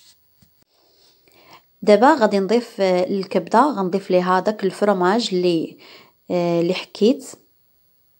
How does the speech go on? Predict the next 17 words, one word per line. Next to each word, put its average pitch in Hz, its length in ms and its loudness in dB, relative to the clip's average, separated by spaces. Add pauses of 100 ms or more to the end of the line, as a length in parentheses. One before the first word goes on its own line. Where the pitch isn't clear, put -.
(3000)
إذن 196 260 -4
أنا 185 140 0
غندير 180 320 -2
هاد 175 120 -2
الكمية، 170 640 -2
آه، 170 180 -4
كاملة. 170 600 -2 (1800)
إذن 262 200 4
بطبيعة 220 220 6
الحال 208 320 0
دائمًا، 220 520 0
آه، 190 500 0 (380)
آه، 196 140 2
كتبقى 208 460 0
على 208 140 6
حسب 202 340 -2
ال-، 190 460 2